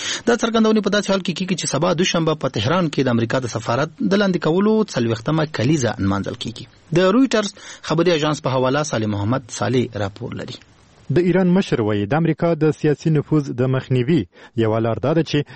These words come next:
Speaker 2: له امریکا سره هر ډول مذاکرې تحریم سي. آیت الله علي خامنه‌ای نن یکشنبه ایران او امریکا سره سخت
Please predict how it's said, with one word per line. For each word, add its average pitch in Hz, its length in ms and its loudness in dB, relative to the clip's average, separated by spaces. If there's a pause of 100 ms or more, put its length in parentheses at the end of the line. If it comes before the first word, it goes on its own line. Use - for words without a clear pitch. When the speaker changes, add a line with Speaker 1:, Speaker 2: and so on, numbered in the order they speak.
(180)
Speaker 2:
له 151 60 4
امریکا 156 360 0
سره 160 260 0 (220)
هر 170 240 2
ډول 156 280 2
مذاکرې 113 560 0
تحریم 113 380 -2 (100)
سي. 110 100 0 (360)
آیت 117 300 0
الله 123 300 0
علي 117 240 2
خامنه‌ای 113 480 2 (300)
نن 147 160 2
یکشنبه 147 480 0
ایران 147 420 0
او 131 140 0
امریکا 120 360 0
سره 123 240 -2
سخت - 340 -4